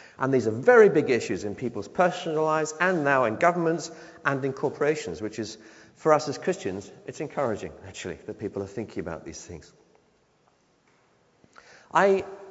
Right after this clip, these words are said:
um, I trained as a doctor looking after those dying of cancer. And I learned from that something extremely important, which is that when you are confronted by death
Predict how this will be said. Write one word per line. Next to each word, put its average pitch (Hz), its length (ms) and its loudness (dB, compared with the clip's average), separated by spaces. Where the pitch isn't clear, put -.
um, 135 320 0
I 156 320 2
trained 127 520 2
as 135 180 -2
a 127 60 -4
doctor 131 460 0
looking 139 320 -2
after 117 300 -2
those 107 260 -4
dying 104 300 -6
of 90 100 -16
cancer. 87 400 -12
And 151 140 -4
I 156 60 2
learned 208 320 2
from 120 200 -6
that 104 340 -6
something 135 340 -6
extremely 135 500 -8
important, 113 460 -10
which 170 160 -6
is 151 80 -6
that 175 100 -6
when 185 180 4
you 226 100 4
are 196 60 4
confronted 170 600 0
by 127 160 -2
death 139 420 0